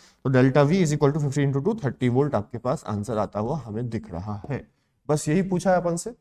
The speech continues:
ठीक है, तो ये अपना आंसर होना चाहिए। ठीक है, देख लीजिए फटाफट से, स्क्रीन छोड़ देता हूं आपके लिए, खाली कॉपी कर लीजिए। चलिए नेक्स्ट क्वेश्चन, क्वेश्चन नंबर एटीन।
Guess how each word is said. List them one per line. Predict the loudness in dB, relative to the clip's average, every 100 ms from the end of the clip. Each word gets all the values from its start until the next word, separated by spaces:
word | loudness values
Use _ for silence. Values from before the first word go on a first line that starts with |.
| _
ठीक | -6 -2
है, | 0
तो | 2
ये | 2
अपना | 0 -6
आंसर | -6 -8
होना | -4 -2 -2
चाहिए। | -4 -12 -14 _ _ _ _ _ _ _ -4
ठीक | -2
है, | -2 -6 -2
देख | 0
लीजिए | 2 0
फटाफट | 0 0 0 0
से, | -10 -16 _ _ _ _ _ _ _ _ _ _ _ -14 _ -12
स्क्रीन | -4 4 4
छोड़ | 4 2
देता | 4
हूं | 2
आपके | 0 -4
लिए, | -4
खाली | -2 -2
कॉपी | -2 -2 -2 -2
कर | -2
लीजिए। | -2 -6 -10 _ _ _ _ _ _ _ _ _ _ _ _ _ _ _ _ _ _ _ _ _ _ _ _ _ _ _ _
चलिए | 4 4
नेक्स्ट | 6 4
क्वेश्चन, | 4 -2 0
क्वेश्चन | -2 0
नंबर | 0 4
एटीन। | 2 2 -2 -4